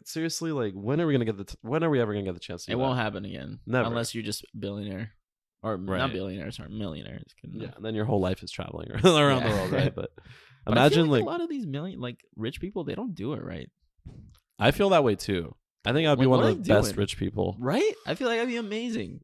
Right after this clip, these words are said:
Speaker 1: Yeah.
Speaker 2: Like,
Speaker 1: I
Speaker 2: wh-, what the fuck are these people doing? They're just fucking living in their big houses and
Speaker 1: Yeah.
Speaker 2: like, going to Hawaii to a resort.
Speaker 1: Yeah.
Speaker 2: Stupid.
Speaker 1: Yeah.
Speaker 2: Like, if, think of s-, how,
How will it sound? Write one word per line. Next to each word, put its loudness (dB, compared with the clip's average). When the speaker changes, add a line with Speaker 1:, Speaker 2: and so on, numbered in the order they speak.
Speaker 1:
Yeah. -4
Speaker 2:
Like, -6
Speaker 1:
I 4
Speaker 2:
wh-, -2
what -4
the -10
fuck -6
are -4
these -8
people -8
doing? -6
They're -6
just -8
fucking -10
living -6
in -6
their -6
big -4
houses -4
and -10
Speaker 1:
Yeah. -4
Speaker 2:
like, -12
going -6
to -6
Hawaii -6
to -2
a -2
resort. -6
Speaker 1:
Yeah. -6
Speaker 2:
Stupid. -10
Speaker 1:
Yeah. 2
Speaker 2:
Like, -8
if, -8
think -4
of -10
s-, -18
how, -6